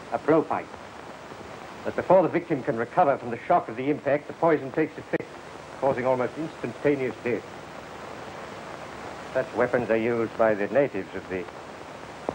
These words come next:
Malay Peninsula and the Andaman Islands.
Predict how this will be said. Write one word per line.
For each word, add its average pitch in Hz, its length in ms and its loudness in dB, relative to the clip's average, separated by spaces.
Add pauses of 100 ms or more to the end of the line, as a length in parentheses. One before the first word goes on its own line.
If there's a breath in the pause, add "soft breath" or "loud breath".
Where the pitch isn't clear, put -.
(200)
Malay 110 260 4
Peninsula 101 680 -2 (2500)
and 123 160 -4
the 143 140 2
Andaman 107 540 2
Islands. 80 440 0